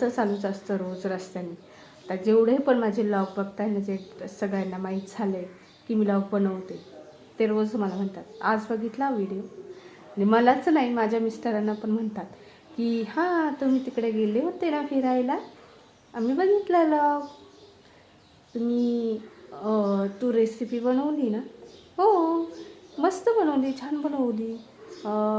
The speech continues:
मी बघितली." परत, "हां, तू काही शॉपिंग केली ना?"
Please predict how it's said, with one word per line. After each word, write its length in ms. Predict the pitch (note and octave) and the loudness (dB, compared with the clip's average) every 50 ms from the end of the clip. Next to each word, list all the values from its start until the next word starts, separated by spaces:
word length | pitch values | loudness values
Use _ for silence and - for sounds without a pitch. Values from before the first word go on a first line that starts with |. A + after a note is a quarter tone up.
| G#3+ G#3+ G#3+ A3 | 0 0 0 0
मी 140 | A3+ B3 | 0 0
बघितली." 680 | A#3+ C4+ C#4+ C4+ D4+ G4 F#4 - F#4 D#4 D4+ C#4 C4+ C#4 C#4 - - - - - - - - - - - - - - - - - - | 2 2 2 4 2 2 2 2 0 2 2 2 0 0 -2 -6 -12 -18 -20 -18 -16 -16 -16 -16 -18 -20 -20 -20 -20 -20 -8 -2 2
परत, 360 | B3+ B3 B3+ C4 B3+ - C4 C4 B3+ - - - - - - - C4+ | 4 4 4 4 2 0 -4 -6 -8 -8 -12 -16 -18 -20 -14 -10 -8
"हां, 460 | B3 A#3 C#4+ D#4 E4 F4 F4 F4 E4 - - | -4 -2 0 0 2 2 2 2 0 0 -2
तू 120 | D4 D4 C#4 | -2 -2 0
काही 240 | D4 D4 D4+ C#4+ | 0 0 0 0
शॉपिंग 420 | D4 - D4+ C#4+ C#4+ - C4 B3+ B3+ | -2 -2 -2 -2 2 2 4 4 4
केली 320 | - B3 A#3 A#3 B3+ B3+ | 2 0 -2 0 0 0
ना?" 240 | A#3+ A#3 G#3+ A#3+ | 0 0 0 -4